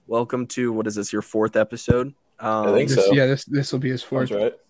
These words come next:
Speaker 1: So
Speaker 3: Yeah.
Speaker 1: without further ado, let's, let's, what do you, what do you have for this argument? Because I would love to know.
Speaker 3: Yeah.
Speaker 2: <sighs> The playoff thing. The playoff thing is weird to me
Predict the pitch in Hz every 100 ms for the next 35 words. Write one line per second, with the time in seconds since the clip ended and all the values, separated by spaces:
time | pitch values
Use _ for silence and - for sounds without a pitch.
0 | _ _ _ _ - - - 113 110 104
1 | - 120 - 123 120 127 120 113 117 117
2 | 110 104 - - 107 - - 107 113 -
3 | - 120 117 127 123 120 85 113 113 113
4 | 113 107 107 104 104 95 95 76 85 -
5 | 123 110 104 - 90 107 110 104 98 -
6 | 87 60 - - _ _ - - - 165
7 | 123 - - - _ _ _ _ - -
8 | - - - - _ 131 - 139 143 131
9 | 110 - 95 87 _ _ - 123 - 160
10 | 196 196 196 151 110 113 110 101 90 78